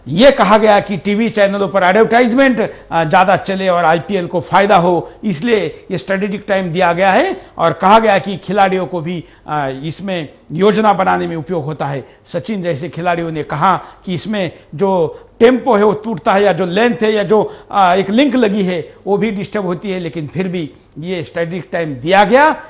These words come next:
वास्तविक strategic time इसलिए था कि आज जो भी लोग सट्टा लगा रहे हैं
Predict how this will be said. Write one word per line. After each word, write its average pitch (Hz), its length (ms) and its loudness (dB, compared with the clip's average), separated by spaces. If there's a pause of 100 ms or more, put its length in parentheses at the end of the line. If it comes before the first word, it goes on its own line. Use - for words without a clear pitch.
(140)
वास्तविक 160 580 -6
strategic 160 600 -10
time 147 220 -8
इसलिए 220 420 -2
था 147 340 -2 (380)
कि 185 260 -4 (240)
आज 175 220 2
जो 185 280 2
भी 226 260 0
लोग 202 280 0 (260)
सट्टा 247 380 2
लगा 190 300 0
रहे 165 240 -2
हैं 160 240 -6